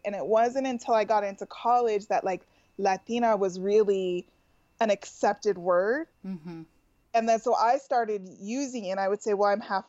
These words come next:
Speaker 1: black and I'm half Latina." And then I would have to explain Latina to people. And then it was just, like, a thing, like, this thing. <laughs>
Speaker 2: Yeah.
Speaker 1: You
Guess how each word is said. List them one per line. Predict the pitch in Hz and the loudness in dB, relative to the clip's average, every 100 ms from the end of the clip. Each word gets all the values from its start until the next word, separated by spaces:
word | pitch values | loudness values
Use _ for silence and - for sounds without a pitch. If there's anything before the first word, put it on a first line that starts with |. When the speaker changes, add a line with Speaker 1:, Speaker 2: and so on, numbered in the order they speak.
| - | -2
Speaker 1:
black | 226 226 226 | 0 0 -2
and | 190 | -8
I'm | 196 | -6
half | 196 - | -8 -6
Latina." | 170 - 226 226 208 202 - | -10 -6 -2 0 0 0 -2
And | 196 190 | -4 -4
then | 185 - | -6 0
I | 196 | 0
would | 214 | 2
have | 214 196 | 0 0
to | 190 | -2
explain | 185 - - 208 214 196 | -2 -6 0 2 2 0
Latina | 165 - 233 277 262 | -4 -4 -2 0 0
to | 269 | -2
people. | - 247 240 233 220 220 214 - | -4 -4 0 2 4 4 2 0
And | 196 190 | -4 -4
then | 190 196 - | -4 -4 0
it | 226 | 0
was | 240 240 | 0 -6
just, | 285 - | -6 -2
like, | 254 - - | -2 -2 -8
a | 220 - | -8 -6
thing, | 269 - | -4 -4
like, | 196 208 | -8 -14
this | - 214 - _ | -8 -8 -8 _
thing. | - 294 247 156 113 - _ _ _ - | -4 -2 -2 -6 -14 -20 _ _ _ -4
<laughs> | 285 - - 196 | -4 -2 -6 -2
Speaker 2:
Yeah. | 214 175 165 | 0 2 2
Speaker 1:
You | 269 370 | 2 0